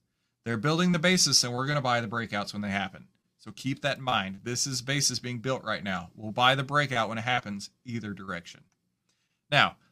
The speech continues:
let's talk about our one open position on, that's in Dash. If we do get a confirmed bullish trend, we will go ahead and close our short positions in Dash.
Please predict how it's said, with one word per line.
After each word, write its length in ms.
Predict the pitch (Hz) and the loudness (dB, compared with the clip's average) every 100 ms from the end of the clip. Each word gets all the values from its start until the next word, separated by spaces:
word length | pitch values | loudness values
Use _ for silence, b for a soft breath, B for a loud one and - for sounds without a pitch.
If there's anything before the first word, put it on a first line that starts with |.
| - | -4
let's 160 | 139 143 | -2 6
talk 200 | 170 165 | 6 8
about 200 | 160 143 | 6 8
our 160 | 139 | 4
one 320 | 127 147 170 | 4 4 4
open 320 | 151 160 165 143 | 2 0 0 0
position 440 | 143 151 160 156 | 0 0 0 4
on, 280 | 143 160 175 | 4 6 4
that's 200 | 139 131 | 0 0
in 160 | 117 | -4
Dash. 720 | 101 120 120 214 220 - - - b b b b 160 | 2 6 8 6 2 -2 -4 -10 b b b b 4
If 260 | 226 240 | 4 6
we 120 | 196 | 2
do 200 | 135 156 | 6 4
get 140 | 185 170 | 6 4
a 60 | |
confirmed 720 | 151 131 - 135 143 170 156 - _ _ | 2 0 2 2 4 2 -2 -8 _ _
bullish 440 | 127 127 151 151 - | -2 0 0 0 0
trend, 520 | 147 151 196 233 240 b b b | 2 2 2 0 -4 b b b
we 120 | 127 | -2
will 120 | 135 135 | 0 0
go 160 | 135 | 2
ahead 160 | 135 135 | 2 2
and 140 | 123 | -2
close 560 | - 131 131 139 175 180 | -4 0 2 2 2 2
our 160 | 120 | 0
short 300 | 117 - 131 | 0 0 -2
positions 500 | 131 117 120 135 123 | -4 -4 -4 -4 -4
in 140 | 113 104 | -4 -4
Dash. 720 | 104 101 113 220 - - - | 0 2 2 0 -2 -4 -6